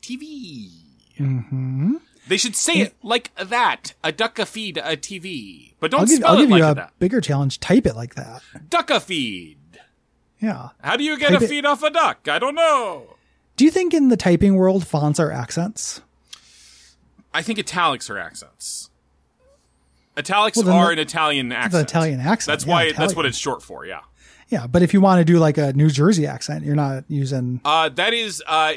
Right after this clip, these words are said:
Speaker 1: uh, superscript.
Speaker 2: Webdings? Okay. Uh,
Speaker 1: No, it's not fonts, it's formatting.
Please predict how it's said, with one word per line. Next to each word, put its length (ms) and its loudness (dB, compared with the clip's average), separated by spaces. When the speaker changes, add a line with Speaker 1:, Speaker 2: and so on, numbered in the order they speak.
Speaker 1:
uh, 240 0
superscript. 720 -4
Speaker 2:
Webdings? 440 2
Okay. 180 -2
Uh, 180 2
Speaker 1:
No, 100 4
it's 140 0
not 200 2
fonts, 420 0
it's 140 -8
formatting. 520 -6